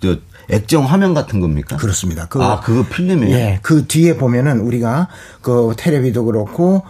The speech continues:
Speaker 2: 모니터도 그렇고 그 뒤에 보면은 많은 필름들이 직접 들어가거나 또는 그거를 만드는 제조 공정에
Speaker 1: 음.
Speaker 2: 예, 많은 그 필름들이 들어가죠.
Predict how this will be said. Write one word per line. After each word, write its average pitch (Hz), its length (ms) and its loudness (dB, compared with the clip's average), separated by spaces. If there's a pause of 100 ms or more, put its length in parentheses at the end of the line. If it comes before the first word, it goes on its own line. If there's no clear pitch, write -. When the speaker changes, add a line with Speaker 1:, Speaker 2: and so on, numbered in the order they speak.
Speaker 2:
모니터도 117 580 -2
그렇고 92 500 -6 (320)
그 160 260 0
뒤에 165 340 4
보면은 131 440 0 (260)
많은 160 720 0 (380)
필름들이 196 920 2 (420)
직접 160 400 -2
들어가거나 127 680 0 (360)
또는 185 480 2 (280)
그거를 131 420 0
만드는 117 440 0
제조 147 340 2
공정에 127 880 0
Speaker 1:
음. 80 380 -2
Speaker 2:
예, 80 60 0
많은 107 420 0
그 117 80 -2
필름들이 117 680 0
들어가죠. 90 680 -2